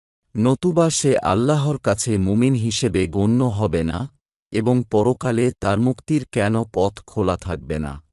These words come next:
যেমন হাদিসে রাসূলুল্লাহ সাল্লাল্লাহু আলাইহি ওয়াসাল্লাম ইরশাদ করেছেন, "যে মহান সত্তার হাতে মুহাম্মদ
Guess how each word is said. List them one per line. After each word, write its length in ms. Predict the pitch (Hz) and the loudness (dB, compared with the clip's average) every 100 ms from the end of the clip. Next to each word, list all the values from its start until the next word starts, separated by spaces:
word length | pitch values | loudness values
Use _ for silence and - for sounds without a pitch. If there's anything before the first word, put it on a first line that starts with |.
| _ _ _ _ _ _ _ _ _ - | _ _ _ _ _ _ _ _ _ -14
যেমন 480 | 107 131 151 196 196 | 0 2 4 2 0
হাদিসে 640 | 151 143 139 135 143 127 | 0 0 0 0 2 2
রাসূলুল্লাহ 960 | 95 101 151 151 143 123 104 98 95 - _ - | 2 -2 -2 0 0 2 0 0 -8 -14 _ -10
সাল্লাল্লাহু 840 | - 143 143 160 160 165 143 139 - | -2 0 2 2 0 0 0 0 0
আলাইহি 500 | 98 101 113 117 113 | 0 0 0 0 0
ওয়াসাল্লাম 800 | 98 98 - 113 123 110 123 127 _ | 0 0 -2 -2 0 0 -2 -6 _
ইরশাদ 420 | 127 135 - 147 | -4 -2 -4 -6
করেছেন, 680 | - 110 104 104 98 76 - - _ _ | -6 -4 -4 -4 -8 -8 -10 -18 _ _
"যে 300 | 107 101 147 | -8 0 2
মহান 420 | 156 131 131 156 | 4 2 0 -2
সত্তার 480 | 147 - 113 - 107 | -2 -4 -6 -4 -4
হাতে 400 | 95 104 104 104 | -2 -6 -4 -2
মুহাম্মদ 680 | 95 92 107 107 95 92 127 | -2 -2 -2 -2 -2 -2 -6